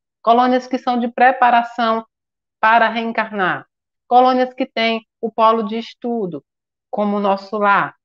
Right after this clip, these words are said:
que tem as escolas, que tem os prédios da administração, pela razão da existência da colônia,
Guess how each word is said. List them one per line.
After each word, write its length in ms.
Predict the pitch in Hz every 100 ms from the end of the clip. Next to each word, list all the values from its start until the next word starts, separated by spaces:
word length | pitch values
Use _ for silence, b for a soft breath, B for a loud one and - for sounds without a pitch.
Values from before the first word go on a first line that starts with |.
| _ _ 208
que 60 |
tem 160 | 226 233
as 180 | 220 226
escolas, 720 | 220 - 233 226 185 165 -
que 100 | 208
tem 140 | 220
os 160 | 220 220 -
prédios 340 | 208 214 208
da 120 | 220
administração, 960 | 214 208 214 208 - 214 208 226 185 139 _ _ _ _ _ _
pela 280 | - 247 233
razão 640 | 233 269 269 202 208 185 170
da 120 | 175
existência 560 | 180 190 - 190 190 190
da 140 | 185
colônia, 500 | - 202 170 160